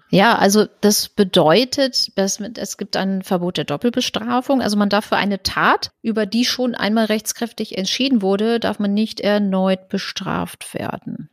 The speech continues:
Und ja, von daher weiß jetzt nicht, ob das wirklich auch ein Urteil war oder ob das nur irgendwelche Beschlüsse waren. Das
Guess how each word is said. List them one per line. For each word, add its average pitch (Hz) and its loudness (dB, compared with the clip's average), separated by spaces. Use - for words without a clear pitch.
Und 175 -2
ja, 180 0
von - -8
daher 190 2
weiß 185 2
jetzt 202 2
nicht, 214 2
ob 202 -4
das - 0
wirklich 202 -6
auch - -6
ein - -8
Urteil 226 2
war 226 2
oder 185 -2
ob - -6
das 185 -2
nur 185 -2
irgendwelche 185 -4
Beschlüsse 208 -4
waren. 208 -2
Das - -6